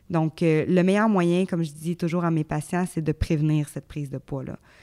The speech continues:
Donc, essayez, aussitôt qu'on débute le traitement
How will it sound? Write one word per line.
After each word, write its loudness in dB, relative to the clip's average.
Donc, -4
essayez, -2
aussitôt 0
qu'on 2
débute 0
le -2
traitement -4